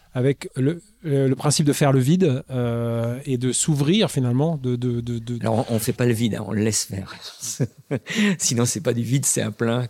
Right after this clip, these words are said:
Speaker 2: de l'ég-, c'est, c'est le mental. Voilà. Mais pardon, c'est juste,
Speaker 1: On
Speaker 2: c'est,
Speaker 1: essaye de ne
Speaker 2: c'est le
Speaker 1: penser à
Speaker 2: langage.
Speaker 1: rien, de,
Speaker 2: Voilà.
Speaker 1: de, de, de
Speaker 2: Faut
Speaker 1: s'ouvrir
Speaker 2: laisser
Speaker 1: uniquement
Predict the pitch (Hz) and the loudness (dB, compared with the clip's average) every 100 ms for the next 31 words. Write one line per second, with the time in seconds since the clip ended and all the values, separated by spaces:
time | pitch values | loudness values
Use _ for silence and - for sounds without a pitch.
0 | - 107 107 107 104 - 107 98 107 98 | -2 0 0 0 -4 -2 -2 -2 -4 -4
1 | 104 - 98 - _ _ 107 101 - - | -4 -8 -12 -16 _ _ -4 -4 -6 -16
2 | - 101 113 113 104 113 107 139 160 - | -12 -4 0 0 0 -2 2 4 4 4
3 | 180 165 160 165 156 117 147 139 147 165 | 4 4 4 4 4 6 6 4 4 4
4 | 180 196 180 147 139 143 139 151 165 139 | 4 4 4 4 4 2 4 2 2 2
5 | 139 - 147 156 190 180 98 | 2 4 6 6 6 6 6